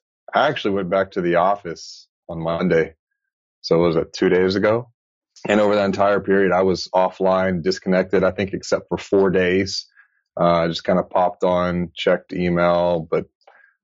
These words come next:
was nothing. And that was, that was a big thing for me 'cause I was like, my kids were off. They had an extended vacation. I think we counted the days. It was like eighteen days, including weekends. So it's almost, almost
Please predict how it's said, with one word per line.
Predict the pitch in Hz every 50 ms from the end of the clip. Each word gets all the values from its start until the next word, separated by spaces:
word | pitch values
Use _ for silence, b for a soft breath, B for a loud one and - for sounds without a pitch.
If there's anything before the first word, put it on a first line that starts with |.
| _ _ -
was | - 90
nothing. | 90 92 90 85 - 95 92 92 90 90
And | 90 - 107 117 139
that | 170 190 208
was, | 196 156 135 135
that | 151 175 175
was | 185 147
a | 139
big | 113 95 127 127 120 -
thing | - 110 110 113 117 110
for | - - 98 87
me | 87 85 87 87 87
'cause | - - 92 90 82 90
I | 95 95
was | 95 95 92
like, | 101 98 95 95 _ _ -
my | 85 80 - - 78 95 107 107 104
kids | 101 - - 135 139 135 139
were | 143 120
off. | 98 95 95 95 95
They | - 98
had | 98 98
an | 92 95
extended | 92 - - - - 113 117 120 120 117
vacation. | 120 117 117 - 92 87 87 87 - - 90 90 90 90 90 92 b b b b b b
I | 95 95
think | 120 110 101
we | 107 95
counted | 98 - 113 110 107 104
the | 101
days. | 90 85 92 92 98 98 90
It | 95
was | 85
like | 92 90 - _ -
eighteen | 101 104 113 120 - - - 123 113 110 104 98
days, | 95 95 98 95 92 90 90 85 92
including | 92 87 - 98 95 92 92 90 87
weekends. | 87 87 90 90 - 85 82 87 -
So | 90 90
it's | 85 -
almost, | 98 95 95 90 - - - - _ _ _ _ _ _ _ -
almost | 120 135 104 - - - - - -